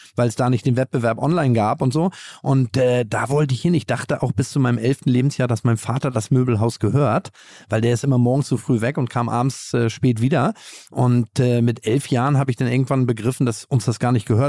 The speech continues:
war dann wahnsinnig enttäuscht, wollte da trotzdem anfangen und bin mit meinem Hauptschulabschluss hin, hab dann den, dieses Zeugnis selbst abgegeben und dann hab ich ein Gespräch geführt, weil ich den Namen von meinem Vater hatte, der da zuständig ist. Und der hat nach fünfunddreißig Minuten gesagt, „Tolles Gespräch, aber wir können Sie nicht nehmen.“ Und da hab ich gesagt, „Das geht nicht. Ich hab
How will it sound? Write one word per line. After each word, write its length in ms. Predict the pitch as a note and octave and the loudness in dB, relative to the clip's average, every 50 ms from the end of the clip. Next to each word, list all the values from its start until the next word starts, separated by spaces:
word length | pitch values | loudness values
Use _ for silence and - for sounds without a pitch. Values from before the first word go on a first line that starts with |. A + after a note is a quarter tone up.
| C3 | 0
war 100 | G#2+ G#2+ | 0 0
dann 140 | G#2+ A2 A2 | 0 2 2
wahnsinnig 400 | A2 A#2 B2 C3 B2+ B2+ B2 A2 | 2 0 0 0 0 0 0 0
enttäuscht, 420 | A#2+ A2+ G#2 - B2 C#3 D#3 - | 0 -2 0 0 0 0 -2 -2
wollte 220 | - C#3 D3+ D#3+ D#3 | -2 -2 0 0 0
da 100 | D3+ C#3 | -2 -2
trotzdem 360 | - - E3+ F3+ - - G3 | -2 -2 -4 -4 0 0 0
anfangen 400 | F3+ F#3+ G#3 - - B2 D#3 G#3 - - - - F3 - | 2 2 0 0 0 0 0 -2 -4 -6 -6 -6 -4 -2
und 100 | - B2+ | 0 0
bin 140 | A#2+ D3 D#3+ | 2 4 4
mit 120 | F3 F3 D#3 | 4 4 2
meinem 220 | D3+ C#3+ C#3 B2 | 2 2 4 2
Hauptschulabschluss 580 | B2+ E3 - - - F#3 D#3+ C#3+ - D#3+ C#3 - | 2 0 -2 -2 -2 -2 -2 0 -2 -4 -2 0
hin, 280 | - E3+ F#3 F3+ C#3 | 0 0 2 2 0
hab 160 | D3+ - _ | -2 -4 _
dann 200 | - D3+ C#3+ C#3 B2 - - - | -2 0 0 0 0 -2 -8 -10
den, 480 | B2+ - - - C3+ C3+ C3+ C3 B2 B2 | -10 -8 -6 -2 0 2 2 2 2 2
dieses 240 | A#2 B2+ A2 - - | 0 0 0 -2 -2
Zeugnis 320 | - C#3 D#3 D3+ C3 - | -2 -2 0 0 -2 -2
selbst 240 | - D3 F#3 - - | 0 -2 0 0 -2
abgegeben 500 | E3 D#3 - F3 D#3+ C#3+ D3+ E3 D#3+ D#3 | -6 -4 -2 -4 -2 0 0 0 2 2
und 120 | D3 C#3 C3 | 0 0 0
dann 160 | C3+ C3 C3 | 0 0 0
hab 120 | C#3 C#3+ | -2 -2
ich 120 | C#3 - - | -2 -2 0
ein 80 | C3 | 0
Gespräch 340 | A2 G2+ - - B2+ D3 E3 | 0 0 -2 0 2 2 2
geführt, 360 | - G#3+ E3+ - - C4+ D#3+ | 2 -2 -2 0 0 0 0
weil 100 | D#3 B2 | 0 -2
ich 40 | G#2+ - | -2 0
den 120 | A#2+ A2+ | 0 2
Namen 240 | A2 A2 A#2+ D3 D3+ | 2 2 2 0 0
von 140 | - - D3 | 0 0 -2
meinem 120 | C#3+ C3+ | -2 -2
Vater 280 | - - D3+ C#3+ C3+ C#3 | -2 -2 -2 0 0 0
hatte, 200 | D3 D3 C#3+ C3 | 0 -2 -2 -2
der 160 | B2 A#2+ A#2+ | -2 -2 0
da 140 | A#2+ A#2 G2+ | 0 -2 -4
zuständig 520 | - - E3 - - E3+ D#3+ D#3+ C#3+ B2+ | -2 -4 -4 -2 0 0 2 2 2 2
ist. 180 | E3 D#3 - - - - - - - - - | 0 0 -2 -4 -18 -18 -18 -18 -18 -10 -4
Und 200 | - C3 B2 B2+ | -2 0 2 2
der 160 | C#3+ C#3+ C3 | 2 2 2
hat 140 | D3 C#3+ - | 2 0 0
nach 120 | C#3 B2+ | -2 -2
fünfunddreißig 560 | - - E3 D#3+ D#3+ - C#3 D3 D3 B2+ C#3 | 0 2 2 2 2 2 0 0 2 2 2
Minuten 360 | C3+ C#3 C#3 C#3+ D3+ D3 D3 C3 | 4 4 4 2 2 0 0 0
gesagt, 320 | C#3 B2+ C3 C3+ B2 - _ _ _ - | 2 2 0 -2 -2 -4 _ _ _ -4
„Tolles 320 | - - - F#3+ D#3+ - | -2 0 0 0 0 0
Gespräch, 420 | - D3 B2 A2 - D3+ D#3 C#3+ | 0 -2 -2 0 0 0 2 2
aber 160 | C#3+ C#3 C3+ B2+ | 0 0 0 0
wir 80 | C3 | -2
können 220 | A#2+ - C#3+ C#3+ C#3 | 0 0 2 2 2
Sie 80 | B2 | 2
nicht 180 | B2 B2 A2 - | 2 0 2 2
nehmen.“ 260 | C#3 C#3 D#3+ F3 E3+ | 0 2 2 2 2
Und 100 | D3 B2+ | 2 2
da 60 | B2 | 0
hab 100 | A#2 A#2+ | 0 0
ich 60 | A#2+ | -2
gesagt, 220 | A#2 A2 A#2+ A2 - | -2 -2 -4 -4 -4
„Das 160 | A2+ G2+ - | -6 -6 -2
geht 240 | - - A3+ C4 - | 0 0 0 2 2
nicht. 220 | D4 D#3+ A#2 - | 0 0 0 -2
Ich 160 | B2+ A2 - | -4 -4 -2
hab 120 | A#2+ A#2+ | -4 -4